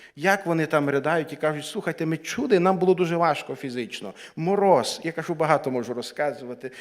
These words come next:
«сидять в тому морозі, в цьому всьому». А вони кажуть, «А ми так чуємо, от тепло приходить». Так, якби хто каже, «Ми потім зрозуміли, то за нас молилися».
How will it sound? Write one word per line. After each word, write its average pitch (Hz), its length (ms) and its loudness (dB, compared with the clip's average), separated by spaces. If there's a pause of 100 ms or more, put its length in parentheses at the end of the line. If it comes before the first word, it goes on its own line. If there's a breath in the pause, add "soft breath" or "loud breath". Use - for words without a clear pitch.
(120)
«сидять 190 560 6
в - 40 -8
тому 196 260 4
морозі, 190 560 6
в 165 60 -8
цьому 180 220 -6
всьому». 135 600 0 (640 loud breath)
А - 60 -8
вони 139 120 -6
кажуть, 139 380 -8
«А 127 140 -12
ми 190 60 -4
так - 260 -8
чуємо, 208 460 -4
от 160 140 -8
тепло 196 380 -8
приходить». 120 680 -8 (240 loud breath)
Так, 208 120 0
якби 185 220 -2
хто 196 220 -4
каже, 185 340 2 (240 loud breath)
«Ми 185 100 6
потім 208 360 0
зрозуміли, 185 320 -4
то 180 140 -4
за 185 120 -4
нас 175 220 -6
молилися». 160 560 -12